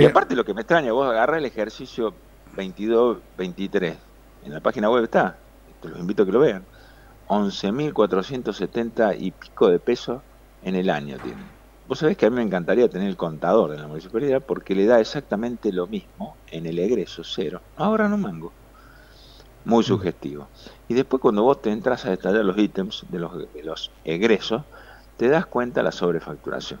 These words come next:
Speaker 2: Lo mío es, mire, yo tengo un eslogan, y se los digo a todos los empresarios que me están escuchando que quiero que trabajen con la municipalidad.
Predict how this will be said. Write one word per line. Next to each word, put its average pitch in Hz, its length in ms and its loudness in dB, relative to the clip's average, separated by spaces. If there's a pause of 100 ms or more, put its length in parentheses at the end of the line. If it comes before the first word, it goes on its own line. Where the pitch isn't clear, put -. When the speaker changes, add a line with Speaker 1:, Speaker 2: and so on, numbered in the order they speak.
(100)
Speaker 2:
Lo 127 180 4
mío 165 360 4
es, 147 280 0 (120)
mire, 98 200 -2
yo 143 120 0
tengo 135 140 0
un 107 80 2
eslogan, 87 480 2 (340)
y 82 120 -10
se - 140 -6
los 85 120 -2
digo 113 180 4
a 101 60 4
todos 117 200 6
los 101 140 4
empresarios 98 420 -2
que 95 60 -2
me 87 80 -4
están 95 160 -2
escuchando 101 500 -2
que 85 100 -4 (520)
quiero 92 260 2
que 85 80 -6
trabajen 87 440 0
con 80 140 -6
la 78 80 -8
municipalidad. 76 580 -10